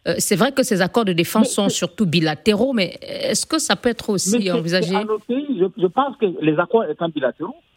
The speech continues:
Speaker 2: C'est à nos pays, par exemple, s'ils estiment qu'ils n'ont pas l'expertise nécessaire, c'est à nos pays de solliciter des experts. On a, quand, par exemple, quand il y a un litige frontalier devant la Cour pénale internationale, euh, la Cour de justice, euh, inter-, la Cour internationale de justice, on voit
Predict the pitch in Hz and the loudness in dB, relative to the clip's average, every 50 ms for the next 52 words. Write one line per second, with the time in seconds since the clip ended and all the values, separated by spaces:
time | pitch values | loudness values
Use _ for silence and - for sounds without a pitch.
0 | _ _ _ - - - - 330 330 165 160 156 - 190 240 285 311 - - 175 | _ _ _ -10 -8 -2 0 0 0 0 -4 0 2 2 2 2 0 -2 0 0
1 | 147 135 - 196 196 180 151 - - 196 180 165 160 127 135 143 131 - - 196 | 0 -2 -2 -4 -4 -4 -6 -12 -16 -14 -12 -10 -6 -2 -2 -2 -2 -4 -6 -8
2 | 185 170 - 139 131 131 131 - 175 160 143 139 135 - - 139 127 - - 160 | -8 -8 -10 -10 -8 -8 -4 -2 -2 0 0 0 -2 -2 -2 -2 -2 0 0 0
3 | 151 139 131 120 - - 117 123 - 240 247 208 - _ _ _ _ _ - - | 0 0 0 -2 -4 -4 -6 -6 -4 -4 -6 -6 -8 _ _ _ _ _ -2 0
4 | 151 143 156 147 147 147 131 - 151 143 165 220 269 294 294 202 156 139 - - | 0 2 0 0 -2 -4 -2 0 0 0 2 0 -2 -4 -2 -2 -2 -2 -2 -4
5 | 139 131 - - - - - - - 320 320 320 - _ _ _ _ - - - | -6 -6 -6 -10 -12 -6 -4 -4 -2 -2 -2 -4 -6 _ _ _ _ -2 2 2
6 | 143 131 - - - - - 294 196 - 160 147 156 156 151 - - 143 - 139 | 2 4 2 -2 0 2 2 2 2 0 0 0 0 0 -2 -4 -8 -4 -2 -2
7 | 135 139 139 165 180 165 165 147 - 165 165 156 - 156 139 139 147 143 139 - | -2 0 0 0 0 -2 -2 -2 0 0 0 0 -2 -2 0 0 0 0 -2 -2
8 | - 147 139 135 139 - - 151 147 135 127 117 - _ _ _ _ _ - 143 | -2 -2 -2 -2 -4 -4 -2 -2 -4 -4 -6 -10 -16 _ _ _ _ _ -6 -6
9 | 143 135 - 143 135 143 151 143 135 127 123 135 135 135 120 - _ 143 139 - | -4 -2 -2 -2 0 0 0 0 -2 -2 -2 0 0 0 -2 -4 _ -8 -8 -6
10 | - 123 127 135 131 104 117 110 - 104 107 104 - - 107 135 254 339 339 _ | -4 -2 -2 -2 -2 -2 -2 -2 -2 -2 -2 -4 -4 -6 -4 -4 -4 -4 -6 _
11 | _ _ _ _ _ - 139 139 135 - 139 135 143 139 - - 165 - 139 120 | _ _ _ _ _ -2 -2 -2 0 -2 -2 -2 -2 -4 -4 -2 -2 0 -2 -2
12 | 117 143 - - 254 311 - - _ _ _ _ - 131 127 - 127 131 - 143 | -4 -8 -8 -4 -2 -2 -2 -4 _ _ _ _ -8 -6 -6 -6 -8 -2 -2 -2
13 | 120 120 127 - - 165 160 147 139 123 127 - - 139 147 143 123 110 107 117 | 0 0 -2 -2 -2 -2 -2 0 -2 -2 -2 -2 -2 -2 0 0 0 0 0 -2
14 | - - 330 330 - - - 123 123 180 233 285 | -4 -4 -6 -4 -4 -4 -6 0 0 0 0 0